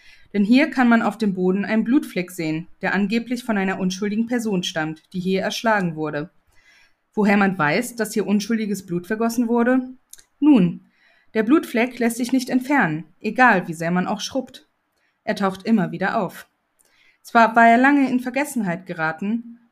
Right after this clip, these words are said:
tauchte aber neunzehnhundertsiebenundneunzig bei Renovierungsarbeiten nach dem Entfernen von Firnisanstrichen wieder auf. Abschleifversuche blieben erfolglos. Nach einigen Tagen ist der Fleck immer wieder da.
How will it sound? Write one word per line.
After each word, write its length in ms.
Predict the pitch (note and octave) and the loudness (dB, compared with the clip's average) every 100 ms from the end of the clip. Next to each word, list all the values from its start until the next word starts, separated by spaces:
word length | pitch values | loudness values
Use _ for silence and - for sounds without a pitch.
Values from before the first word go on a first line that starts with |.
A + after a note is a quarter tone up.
| - | 2
tauchte 320 | B3 C4 B3 | 2 4 0
aber 140 | A#3 | 2
neunzehnhundertsiebenundneunzig 1400 | A#3+ B3 C#4+ D4 C#4 C4 B3 A#3+ A3 F#3+ G3 G3 A#3+ A#3+ | 2 2 2 2 4 2 2 4 4 4 0 -4 -8 -6
bei 80 | G#3+ | -4
Renovierungsarbeiten 1080 | G#3+ G#3 A3+ G#3+ G3+ - F#3 E3+ F3+ G#3 | -2 0 0 0 -2 -4 -2 -2 -2 -4
nach 200 | G3 G3 | -4 -4
dem 120 | G3 G3+ | -6 -8
Entfernen 600 | G3 - G#3 A3+ B3+ B3+ | -8 -6 -2 2 0 0
von 240 | A3 G3+ | -4 -4
Firnisanstrichen 960 | - C4 B3+ B3 E3 F3 - F3+ G3+ F#3+ | -2 0 0 -2 -8 -8 -12 -12 -10 -6
wieder 280 | A3 - | -4 -4
auf. 220 | E3 D#3+ _ _ _ _ _ _ - | -6 -8 _ _ _ _ _ _ -2
Abschleifversuche 880 | A3+ A#3 B3+ B3+ B3+ B3+ C4 C4 C4+ | -2 0 2 2 2 -2 0 0 -2
blieben 240 | B3 B3 | 0 0
erfolglos. 800 | B3+ B3+ G3 E3 D#3+ D3+ - - _ | 0 0 -4 -4 -8 -10 -12 -20 _
Nach 140 | - F#3 | -8 -2
einigen 400 | - F#3+ G3 F#3 | 0 0 0 0
Tagen 460 | F#3 E3 G#3 A3+ | -2 -2 -2 -4
ist 180 | A3 A3 | -6 -6
der 80 | F#3 | -8
Fleck 300 | F#3 F#3 F#3 | -4 -6 -6
immer 340 | - D#3+ D#3 | -8 -8 -8
wieder 180 | F3 G#3 | -8 -8
da. 320 | G#3 D#3 D#3+ | -6 -6 -8